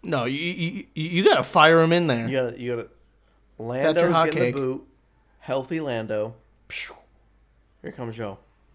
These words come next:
Speaker 2: Slide in the D Ms. Damn,
Speaker 1: Oh.
Speaker 2: he's doing it.
Speaker 1: Oh, man.
Speaker 2: All right, well, Garrett didn't get this weekend.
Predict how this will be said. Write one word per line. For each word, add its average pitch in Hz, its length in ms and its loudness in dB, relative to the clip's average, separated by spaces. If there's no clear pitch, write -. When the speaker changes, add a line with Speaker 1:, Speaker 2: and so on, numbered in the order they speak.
Speaker 2:
Slide 107 400 -12
in 107 80 -12
the 113 80 -12
D 117 200 -12
Ms. 95 380 -14
Damn, 117 80 -6
Speaker 1:
Oh. - 160 0
Speaker 2:
he's 131 100 4
doing 107 120 -6
it. 101 160 -14
Speaker 1:
Oh, 156 160 -2
man. 117 500 -4
Speaker 2:
All 120 80 -18
right, 143 140 -18
well, 131 320 -16
Garrett 127 260 -12
didn't 107 220 -14
get 101 120 -14
this - 200 -16
weekend. 117 400 -16